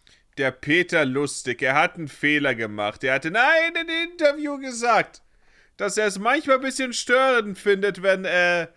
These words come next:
für die, äh, für die Produktion, wenn Kinder zu viel, äh, durcheinander rennen und sowas. Einmal hat er es gesagt.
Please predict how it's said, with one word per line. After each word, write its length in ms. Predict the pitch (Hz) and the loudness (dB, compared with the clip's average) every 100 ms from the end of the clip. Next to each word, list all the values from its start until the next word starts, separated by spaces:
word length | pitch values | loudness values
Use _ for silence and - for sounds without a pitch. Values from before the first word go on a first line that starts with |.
| _ _ _ | _ _ _
für 160 | - | -4
die, 120 | 180 196 | 0 2
äh, 260 | 156 190 | 4 2
für 160 | 180 196 | 2 -2
die 120 | 196 | -2
Produktion, 960 | - 208 196 196 - 214 208 160 165 175 | -6 -4 -4 -4 -6 0 2 2 0 -2
wenn 160 | 170 | -6
Kinder 400 | - 185 185 175 | 0 0 2 0
zu 160 | - 170 | -2 -10
viel, 260 | - 175 | -4 -2
äh, 120 | 170 165 | 0 0
durcheinander 600 | 156 170 160 165 151 127 | -2 -4 -2 -2 -2 -2
rennen 220 | 139 135 | -2 -4
und 120 | 131 | -8
sowas. 640 | 120 135 131 135 165 - _ _ _ _ | -4 -4 -2 -4 -4 -12 _ _ _ _
Einmal 760 | - 220 294 320 320 294 294 277 | -2 2 4 4 2 2 2 4
hat 140 | 269 254 | 4 4
er 60 | |
es 140 | 247 - | 0 -2
gesagt. 560 | 240 214 214 151 - | -4 2 4 2 -2